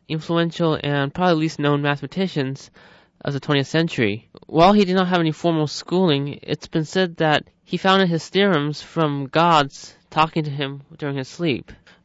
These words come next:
Unfortunately, Ramanujan did not live to the age of thirty,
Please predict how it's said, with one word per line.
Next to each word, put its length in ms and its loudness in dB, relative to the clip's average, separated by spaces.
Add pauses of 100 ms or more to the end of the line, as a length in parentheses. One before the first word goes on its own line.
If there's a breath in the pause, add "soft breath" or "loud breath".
Unfortunately, 800 -2
Ramanujan 560 2
did 100 -4
not 280 2
live 440 2
to 140 -4
the 120 0
age 140 0
of 120 -6
thirty, 440 0